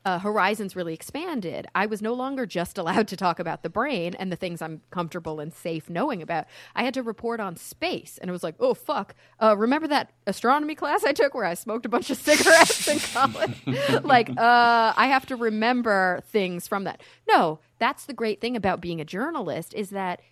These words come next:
you get to learn with your readers and with your viewers. So I've been really,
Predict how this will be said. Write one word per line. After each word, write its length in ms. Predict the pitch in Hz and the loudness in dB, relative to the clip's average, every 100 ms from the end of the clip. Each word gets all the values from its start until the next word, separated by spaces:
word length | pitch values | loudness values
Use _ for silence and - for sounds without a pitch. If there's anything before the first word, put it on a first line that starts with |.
| _ | _
you 140 | 214 254 | -4 -2
get 160 | 254 | -4
to 100 | - | -6
learn 400 | 196 170 190 196 | -8 -6 -6 -6
with 200 | 165 165 | -8 -8
your 140 | 165 156 | -8 -10
readers 500 | 165 180 185 147 151 | -6 -4 -2 -4 -6
and 120 | 151 | -8
with 140 | 151 147 | -10 -8
your 120 | 151 | -10
viewers. 500 | 156 165 165 143 170 | -4 -2 -2 -4 -4
So 100 | 185 | -2
I've 200 | 165 277 | 0 -2
been 220 | 277 214 | -4 -8
really, 460 | 180 196 180 160 | -6 -4 -4 -6